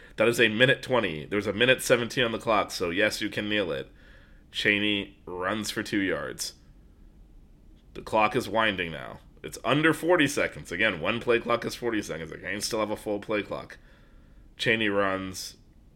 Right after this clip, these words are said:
and then we know what happened from there. He fumbled, in air quotes, 'cause he didn't actually fumble. Um, and he got, you know, then even after the review, they somehow gave Georgia Tech the ball. He was lying flat on the ground. This is not even close, by the way.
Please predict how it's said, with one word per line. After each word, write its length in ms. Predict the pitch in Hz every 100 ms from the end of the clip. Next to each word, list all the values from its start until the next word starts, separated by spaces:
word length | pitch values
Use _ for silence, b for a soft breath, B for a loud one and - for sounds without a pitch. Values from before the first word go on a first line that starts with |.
| -
and 220 | 87 85 85
then 280 | 87 87
we 100 | 92
know 160 | 113 120
what 160 | 107 98
happened 340 | 95 87 85
from 140 | 85
there. 220 | 82 80 82
He 160 | 90
fumbled, 640 | 85 - 110 104 101 95 -
in 140 | 95 92
air 180 | 87
quotes, 340 | 87 90 85 82
'cause 140 | 92
he 80 | 82
didn't 200 | 95 95
actually 320 | 90 80 85
fumble. 560 | 80 82 80 80 78 73 b b b b -
Um, 440 | 87 85 78 78 76 b b b - -
and 280 | 87 85 80
he 120 | 90
got, 400 | 90 87 85 - - - -
you 80 | 90
know, 180 | 80 76 - -
then 280 | 85 85 85
even 240 | 98 95 92
after 240 | 85 92
the 100 | 87
review, 480 | 87 85 85 85 85
they 160 | 80
somehow 440 | 73 - 87 87 85
gave 260 | 82 82
Georgia 200 | 82 85
Tech 180 | 80 85
the 60 | 82
ball. 140 | 85
He 60 | 90
was 140 | 90
lying 240 | 101 101 90
flat 220 | 92 85
on 40 |
the 60 | 87
ground. 120 | 92
This 100 | 107
is 100 | 110
not 140 | 101
even 180 | 90 85
close, 360 | 78 90 85 -
by 160 | 71
the 80 | 69
way. 300 | 69 71 69